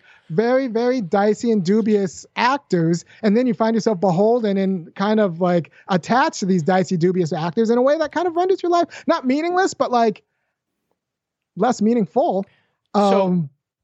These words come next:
Speaker 2: so, Irami,
Speaker 1: so
Speaker 2: let's
Speaker 1: I
Speaker 2: talk about freedom and liberty, because you brought
Speaker 1: Right.
Speaker 2: that up a number of times, and obviously it's
Speaker 1: Right.
Speaker 2: something that you think a lot about.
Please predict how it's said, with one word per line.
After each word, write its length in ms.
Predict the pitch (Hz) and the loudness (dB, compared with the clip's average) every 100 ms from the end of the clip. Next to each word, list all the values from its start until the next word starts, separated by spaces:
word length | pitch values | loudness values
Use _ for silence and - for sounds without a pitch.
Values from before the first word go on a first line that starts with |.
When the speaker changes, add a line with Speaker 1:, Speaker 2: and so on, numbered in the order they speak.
| - | -14
Speaker 2:
so, 180 | - 220 | -4 0
Irami, 320 | 208 220 202 | 0 0 0
Speaker 1:
so 100 | 294 | 0
Speaker 2:
let's 180 | 269 - | 0 -2
Speaker 1:
I 20 | |
Speaker 2:
talk 240 | 285 254 | -4 -4
about 280 | 220 220 196 | -2 0 0
freedom 300 | - 226 196 | -4 -4 -2
and 100 | 170 | -2
liberty, 440 | 165 151 131 117 - - | -2 0 -2 -4 -8 -8
because 220 | 165 160 | -4 -2
you 60 | 180 | 0
brought 160 | 247 | 2
Speaker 1:
Right. 60 | 220 | 4
Speaker 2:
that 80 | 226 | 2
up 100 | 190 | 0
a 40 | |
number 240 | 170 185 147 | -2 0 0
of 60 | |
times, 440 | - 143 127 120 135 | 0 0 0 -4 -2
and 80 | 147 | 0
obviously 300 | 147 139 151 | 0 -2 -6
it's 100 | 151 | -2
Speaker 1:
Right. 60 | |
Speaker 2:
something 120 | 156 131 | -2 -2
that 80 | |
you 80 | 135 | -6
think 200 | 131 156 | -4 -2
a 60 | 139 | 0
lot 160 | 131 123 | 2 2
about. 380 | 120 120 110 | 2 0 -2